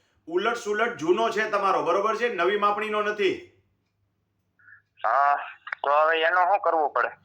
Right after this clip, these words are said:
Speaker 1: જો નવી માપણીનો હોય તો સરકાર કાંઈ નિકાલ કરશે નહીં. આ વધારાની માહિતી આપું છું. આના માટે
Speaker 2: હા.
Speaker 1: માપણી રદ થશે તમારા જિલ્લા. મને લાગે છે તમારો દ્વારકા જિલ્લો છે.
Speaker 2: ના, ના, પોરબંદર, ભગવાન.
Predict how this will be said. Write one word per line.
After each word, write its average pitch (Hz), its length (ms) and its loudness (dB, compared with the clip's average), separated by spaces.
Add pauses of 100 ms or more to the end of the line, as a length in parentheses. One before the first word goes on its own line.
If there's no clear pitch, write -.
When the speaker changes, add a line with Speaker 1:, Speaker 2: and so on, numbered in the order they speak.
(320)
Speaker 1:
જો 185 320 -2
નવી 185 380 0
માપણીનો 220 500 0
હોય 202 440 2
તો - 300 -8
સરકાર 190 400 -4
કાંઈ 202 160 -2
નિકાલ 202 340 -2
કરશે 202 400 -4
નહીં. 190 280 -2
આ 170 40 4
વધારાની 196 360 0
માહિતી 190 320 0
આપું 175 280 -2
છું. 180 320 -6 (560)
આના 190 220 -2
માટે 247 200 4
Speaker 2:
હા. 135 80 2
Speaker 1:
માપણી 185 400 0
રદ 202 240 0
થશે 196 300 -4
તમારા 185 320 -2
જિલ્લા. 185 220 0
મને 180 220 -2
લાગે 196 200 -2
છે - 40 -6
તમારો 202 240 0
દ્વારકા 190 380 2
જિલ્લો 196 300 -2
છે. 175 220 0 (920)
Speaker 2:
ના, 131 120 2
ના, 156 140 2
પોરબંદર, 127 580 0
ભગવાન. 120 280 -2